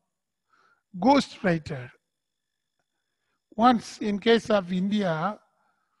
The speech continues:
you can see there are number of writers. They are very good in English or in Hindi or in Kannada, Malayalam or in Tamil. They are very good writers,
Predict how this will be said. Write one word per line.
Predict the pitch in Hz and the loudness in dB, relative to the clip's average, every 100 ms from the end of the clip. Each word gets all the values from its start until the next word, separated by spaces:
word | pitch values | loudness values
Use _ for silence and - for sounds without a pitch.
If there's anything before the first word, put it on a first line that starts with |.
| _ - 180 175 _ | _ -16 -14 -14 _
you | 247 | -8
can | - 240 | 0 0
see | 208 240 240 | 2 0 4
there | 202 202 | 6 6
are | 202 | 4
number | 196 202 233 | 2 -2 2
of | 247 214 | 0 0
writers. | 202 180 196 175 170 143 | -2 -2 -2 -4 -8 -8
They | 175 185 | -6 -4
are | 180 | -2
very | 202 240 | -2 -2
good | 208 220 | -4 -6
in | 196 196 | -4 -4
English | 196 208 202 220 - _ _ _ _ _ | -6 -6 -8 -10 -14 _ _ _ _ _
or | 190 202 | 2 4
in | 190 | 2
Hindi | 185 185 202 202 208 214 - _ _ _ _ - | 0 -2 -2 0 0 -2 -8 _ _ _ _ -4
or | 202 | -2
in | 196 196 | 0 -2
Kannada, | 175 202 196 98 196 98 - _ _ _ _ _ _ _ 302 - | 0 0 2 2 2 0 -6 _ _ _ _ _ _ _ -18 -4
Malayalam | 208 220 214 214 202 | 2 6 6 4 2
or | 190 190 | 0 0
in | 180 | -6
Tamil. | - 202 202 202 202 - _ _ _ _ _ _ _ _ _ _ _ | -6 -6 -4 -6 -8 -14 _ _ _ _ _ _ _ _ _ _ _
They | 202 | -2
are | 214 | 0
very | 208 247 233 | 2 2 0
good | 214 202 180 | -4 -4 -2
writers, | 180 190 180 160 143 - | -2 -2 -4 -12 -12 -20